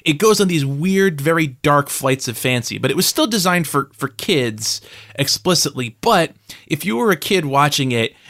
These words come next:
you would get some spooks, and you would go, you would come away from it with, like, a weird w-, uh, uh, emotional sensations that you would probably rarely get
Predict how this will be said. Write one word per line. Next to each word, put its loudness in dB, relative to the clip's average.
you 2
would 2
get 2
some 0
spooks, -4
and 2
you 2
would 0
go, 2
you 0
would 0
come 0
away 2
from -4
it -4
with, -2
like, -2
a -2
weird 0
w-, -4
uh, 0
uh, 2
emotional 2
sensations 0
that 0
you -2
would 0
probably 0
rarely -2
get -2